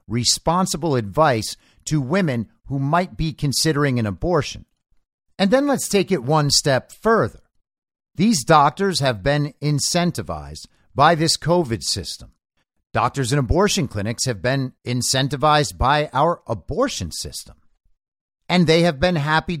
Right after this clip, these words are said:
to partake in both of those. Well, who's controlling that system? Ultimately, it goes up to our government agencies, and then above that, the people who are making decisions for governments around the world, the W H O, the U N,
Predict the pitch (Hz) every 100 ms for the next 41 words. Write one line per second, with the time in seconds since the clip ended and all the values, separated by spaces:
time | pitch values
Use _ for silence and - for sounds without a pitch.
0 | - 180 - 165 - 170 165 170 156 175
1 | 277 - 117 76 82 - - - _ _
2 | _ - 170 180 254 311 - 196 190 196
3 | 190 180 170 151 151 131 - 247 - -
4 | - - _ _ _ 101 107 120 131 117
5 | 127 113 110 123 117 123 151 _ - 135
6 | 123 120 110 110 104 - _ _ 123 123
7 | 123 123 110 120 123 147 190 190 135 123
8 | 120 127 123 120 _ _ _ _ - 131
9 | 139 135 82 110 156 - 120 - 139 147
10 | 139 147 143 123 131 131 139 113 123 -
11 | 123 104 143 143 - _ _ _ _ -
12 | 156 180 135 127 151 151 - 135 139 147
13 | 147 156 190 156 90 _ _ _ 67 90
14 | 98 113 127 139 170 175 123 80 90 123
15 | 127 165 151 71